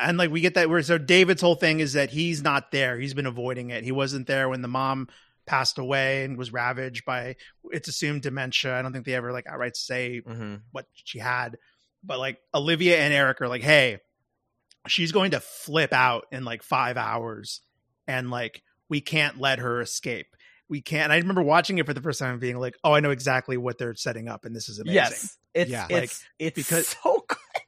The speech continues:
Speaker 1: And, like, you're not mad. You, you're not mad at Olivia and Eric because, like,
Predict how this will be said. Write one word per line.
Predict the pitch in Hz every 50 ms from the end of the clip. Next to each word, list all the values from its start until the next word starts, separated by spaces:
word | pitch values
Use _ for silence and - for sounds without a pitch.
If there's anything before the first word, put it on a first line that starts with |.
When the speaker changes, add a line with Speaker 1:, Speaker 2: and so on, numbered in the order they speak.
| _ - - _ _ _ _ _ _ _ _ _ _ _ _ _ _ _ _ - - -
Speaker 1:
And, | - 165 180
like, | 196 190 151
you're | 185 208
not | 208 233 262 247 175
mad. | 170 160 160 170 196 220 226 208 190 170 156
You, | 185 190 - -
you're | 190 175 175
not | 185 202 202 165
mad | 156 151 165 180 196 196
at | 190 175
Olivia | 156 151 156 170 160 175 175 180 170 156 151 143
and | 139 131 139 135
Eric | - 147 151 175 196 180 151 - - -
because, | - 135 - - 151 147 143 131
like, | 151 143 139 139 -